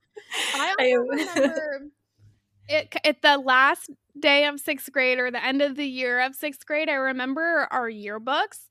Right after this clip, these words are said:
Speaker 2: And I don't remember if you signed the back, like, the actual back of my yearbook or if I signed the back of your yearbook, but I remember promising to stay friends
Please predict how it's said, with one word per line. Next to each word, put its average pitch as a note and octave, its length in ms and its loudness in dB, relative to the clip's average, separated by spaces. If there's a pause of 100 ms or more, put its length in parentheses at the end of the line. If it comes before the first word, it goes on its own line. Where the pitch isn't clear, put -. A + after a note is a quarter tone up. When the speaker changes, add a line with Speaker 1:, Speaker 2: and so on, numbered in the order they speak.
(300)
Speaker 2:
And C#4 100 -4
I A3+ 120 0
don't C5 280 0
remember G#4 280 -2
if C4+ 180 -2
you B3+ 420 -4
signed G#4 480 -6
the F#4 100 -6
back, B3+ 260 0 (160)
like, B3+ 200 -4
the B3+ 120 -4
actual B3+ 460 -4
back G#3+ 480 -2
of G4 160 -8
my G4 260 -4
yearbook G#4 580 -4
or D4 100 0
if C4+ 160 -4 (100)
I B3 260 0
signed F4 540 -2
the F#4 100 -2
back E4+ 280 2
of F4 140 -6
your F4+ 180 -4
yearbook, F4+ 600 2 (320)
but C#4 80 4
I D4 40 8
remember D4+ 480 2
promising C4+ 640 0
to C#4+ 120 -6
stay B3+ 260 -4
friends A#3+ 500 -4